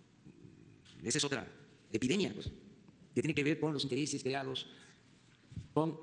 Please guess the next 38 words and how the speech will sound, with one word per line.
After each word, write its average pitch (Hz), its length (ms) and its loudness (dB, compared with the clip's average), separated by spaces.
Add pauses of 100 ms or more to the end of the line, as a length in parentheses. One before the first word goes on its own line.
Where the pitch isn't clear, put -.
(220)
eh, 101 400 0 (260)
quienes 139 420 0
no 151 80 2
nos 131 80 0
ven 147 100 0
con 131 80 -2
buenos 131 160 0
ojos 131 420 -2 (160)
y - 40 -2
aprovechan 120 340 -2
todo 131 280 -4 (480)
para 98 280 -4
echarnos 123 240 -2
la 92 80 -6
culpa. 110 340 -4 (760)
Yo 104 100 -2
terminé 139 180 0
una 135 80 0
gira 123 420 -2
en 98 80 -6
la 92 60 -4
Costa 120 180 -2
Chica 110 280 -2 (360)
de - 80 -2
Guerrero 117 280 0 (720)
y 127 80 2
llegué 143 180 2
como 139 160 0
a 123 40 0
las - 300 0 (300)
nueve, 147 200 2
nueve 147 140 2
y 143 40 2
media 139 220 0 (200)
de - 80 -2
la 101 80 -2
noche. - 160 -6 (300)
Entonces, - 360 -2